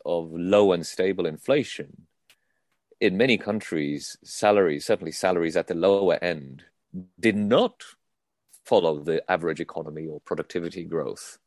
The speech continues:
up. So wages, real wages, actual purchasing power, was stagnating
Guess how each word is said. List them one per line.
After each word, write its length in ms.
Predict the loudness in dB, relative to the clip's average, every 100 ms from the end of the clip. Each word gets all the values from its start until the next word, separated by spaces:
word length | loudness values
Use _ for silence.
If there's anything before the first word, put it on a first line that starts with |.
| _ -12
up. 200 | -12 _ _ _ -20 _ _
So 120 | -4
wages, 560 | 6 6 8 4 2 0
real 340 | 4 6 8
wages, 640 | 6 2 0 -12 -14 -14 -4
actual 380 | -2 -2 -4 -2
purchasing 480 | -2 -4 -4 -8 -10
power, 340 | -6 -6 -8 -12 _ -20 _ _ _ _ _ _ _
was 180 | 2 4
stagnating 920 | 4 4 4 4 4 2 -6 -10